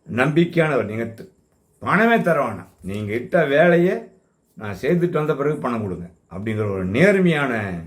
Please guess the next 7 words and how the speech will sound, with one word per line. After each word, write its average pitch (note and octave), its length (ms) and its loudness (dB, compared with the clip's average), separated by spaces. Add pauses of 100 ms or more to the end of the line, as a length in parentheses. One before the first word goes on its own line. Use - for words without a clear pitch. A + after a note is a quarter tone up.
(1300)
ரவுடி. A2 360 2 (1500)
அப்படிதான் C#3+ 640 2 (480)
டி E3 140 2
பி E3+ 200 0
சத்திரம் A#2 360 -4
பகுதியில G2 340 -2 (1700)
இவர் F#2 200 0